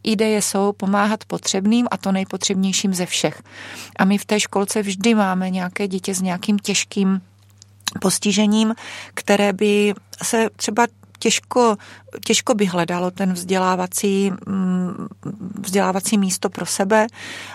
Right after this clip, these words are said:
a takové dítě vždycky v té školce máme a tím vlastně naplňujeme ty jejich, eh, cíle a,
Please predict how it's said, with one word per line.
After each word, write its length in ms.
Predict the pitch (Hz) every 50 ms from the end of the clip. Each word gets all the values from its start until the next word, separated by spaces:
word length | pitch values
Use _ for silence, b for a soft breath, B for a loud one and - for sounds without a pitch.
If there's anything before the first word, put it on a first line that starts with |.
| B - - -
a 420 | 202 202 196 190 190 190 190 -
takové 360 | - 208 202 - 208 208 208 208
dítě 320 | 190 196 - 214 208 202 -
vždycky 340 | 202 185 202 - - - 185
v 60 | -
té 120 | - -
školce 400 | - - - 190 185 - - 185
máme 380 | 180 185 185 196 196 208 208 196
a 60 | 190
tím 200 | 185 - 202 196
vlastně 360 | 190 190 190 185 - - 214
naplňujeme 640 | 196 185 196 - 190 185 185 190 185 185 185 185 185 185
ty 260 | - 190 180 175 180 180 B B B B B -
jejich, 460 | 196 190 185 185 180 180 - - - 190
eh, 200 | 175 175 170 175 -
cíle 400 | - - 185 175 175 180 180 180
a, 180 | 180 175 175